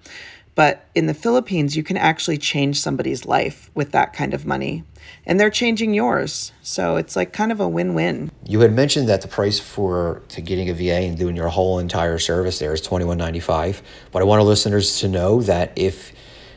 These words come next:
Speaker 2: you mention, uh, Christmas Pros podcast, Melody is offering,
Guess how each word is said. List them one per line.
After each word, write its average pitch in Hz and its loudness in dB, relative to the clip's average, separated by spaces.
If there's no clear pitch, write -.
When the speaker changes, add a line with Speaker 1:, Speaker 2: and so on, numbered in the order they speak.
Speaker 2:
you 98 2
mention, 101 2
uh, 85 0
Christmas 110 0
Pros 98 4
podcast, 90 0
Melody 98 4
is 87 0
offering, 87 -2